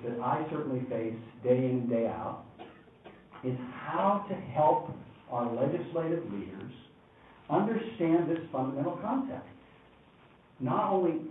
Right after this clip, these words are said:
is the U of A dependent, but their success as political leaders depends on the economic drivers that are produced at the University of Arizona and elsewhere, but I'm talking about the U of A now.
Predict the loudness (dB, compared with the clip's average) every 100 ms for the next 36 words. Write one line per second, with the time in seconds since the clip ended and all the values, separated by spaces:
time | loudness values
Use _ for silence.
0 | -8 -8 -2 4 4 4 -2 -6 -6 -8
1 | -10 -16 -16 -12 -8 -8 -8 -12 -8 0
2 | 0 0 -8 -4 4 6 6 6 2 -2
3 | -14 -20 -20 -20 -20 -20 -20 -20 -8 -8
4 | -8 0 0 0 -6 -14 -6 -2 -2 -4
5 | -2 2 2 2 2 2 4 2 2 -2
6 | -6 -12 -18 -20 -20 -20 -20 -20 -20 -8
7 | -6 0 4 4 2 0 -2 -2 -2 -2
8 | 0 0 2 0 -2 -4 -2 0 0 -2
9 | -4 -4 -4 -4 -4 -2 -2 -2 -4 -4
10 | 0 0 0 0 0 0 -2 -2 0 0
11 | 0 0 -2 -6 -14 -4 0 0 -2 -8
12 | -6 -6 -4 -4 -4 -4 -4 -6 -8 -8
13 | -6 -8 -10